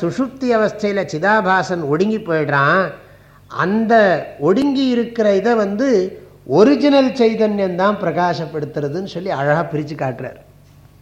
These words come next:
அப்போ பியூர் சைதன்யம், முக்கிய சைதன்யம் தான் தூக்கத்துல வந்து அந்த சிதாபாசன் இல்-, ஒடுங்கி இருக்கும் தன்மையை பிரகாசிக்க செய்கிறது. இது அடுத்த ஸ்லோகங்களெல்லாம் வரப்போறது இங்கே.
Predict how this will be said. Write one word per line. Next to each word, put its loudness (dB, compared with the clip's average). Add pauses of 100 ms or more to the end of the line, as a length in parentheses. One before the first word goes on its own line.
(1400)
அப்போ 2
பியூர் 2
சைதன்யம், 0
முக்கிய 0
சைதன்யம் 0
தான் 4 (640)
தூக்கத்துல 2
வந்து 0 (380)
அந்த -2
சிதாபாசன் 2 (100)
இல்-, -8
ஒடுங்கி 2
இருக்கும் -2
தன்மையை 2 (560)
பிரகாசிக்க -2
செய்கிறது. -6
இது -4
அடுத்த -2
ஸ்லோகங்களெல்லாம் -2
வரப்போறது 0
இங்கே. -6